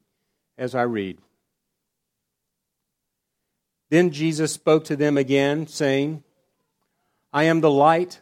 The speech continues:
of the world. He who follows me shall not walk in darkness,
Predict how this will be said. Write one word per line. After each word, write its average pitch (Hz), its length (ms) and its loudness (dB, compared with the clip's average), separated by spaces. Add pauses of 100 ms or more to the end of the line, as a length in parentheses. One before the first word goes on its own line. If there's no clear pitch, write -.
of 143 140 -10
the 147 80 0
world. 98 480 -6 (960)
He 185 340 2
who 160 180 -4
follows 151 440 2
me 151 240 -4
shall 135 320 -2
not 151 320 0
walk 151 320 -4
in 156 140 -6
darkness, 104 600 -6